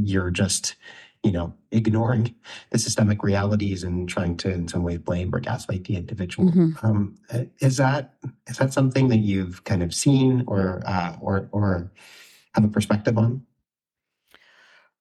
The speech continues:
Speaker 2: Right. I think where those kind of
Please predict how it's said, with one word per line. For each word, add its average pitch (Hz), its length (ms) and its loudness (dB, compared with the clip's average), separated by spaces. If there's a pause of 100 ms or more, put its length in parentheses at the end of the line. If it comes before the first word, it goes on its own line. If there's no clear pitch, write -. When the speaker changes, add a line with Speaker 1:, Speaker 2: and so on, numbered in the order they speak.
(400)
Speaker 2:
Right. 277 380 6
I 247 100 6
think 349 240 2
where 262 140 6
those 226 320 4
kind 202 320 4
of 170 320 2